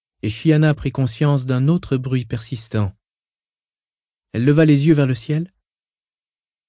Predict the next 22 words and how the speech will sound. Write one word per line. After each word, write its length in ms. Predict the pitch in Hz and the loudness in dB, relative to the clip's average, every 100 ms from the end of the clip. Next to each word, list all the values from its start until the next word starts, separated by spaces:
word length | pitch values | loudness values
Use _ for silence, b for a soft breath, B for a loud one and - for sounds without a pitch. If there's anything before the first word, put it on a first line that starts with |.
| _ _ | _ _
Le 400 | 123 123 123 113 | -4 0 0 -2
chouop-chouop 1040 | - - 170 165 - - - 165 151 - - - _ | -6 -4 -2 -2 -4 -18 -2 0 2 0 -4 -8 _
d'un 220 | 127 120 | -2 0
ornithoptère 800 | 131 147 156 156 147 - 147 120 | 2 4 2 2 -2 0 2 2
sacerdotal 880 | - 127 - 117 113 110 127 135 117 110 b b b - | -2 -6 -4 -4 -4 -4 0 0 0 -6 b b b -4
descendit 480 | 127 135 147 139 135 | -2 0 0 0 0
sur 240 | - 127 | -2 0
elle 220 | 127 120 B B | 0 -2 B B
en 80 | 123 | 0
la 140 | 131 123 | 2 4
balayant 440 | 135 131 123 127 | 2 2 2 -2
de 80 | 117 | -4
son 240 | 113 120 | -4 -4
ombre. 300 | 120 113 110 - _ _ _ _ _ _ _ _ _ _ _ | -4 -6 -10 -16 _ _ _ _ _ _ _ _ _ _ _
L'appareil 420 | 113 113 131 147 139 | -6 -2 2 2 2
lança 300 | 131 117 120 | 0 -2 -4
des 100 | 117 | -2
reflets 380 | 120 113 123 | -4 -4 -4
au 100 | 113 | -2
soleil 300 | 110 113 110 | -2 -2 -2
du 100 | 110 | -2
matin, 400 | 110 104 - 120 | -2 -2 -4 -4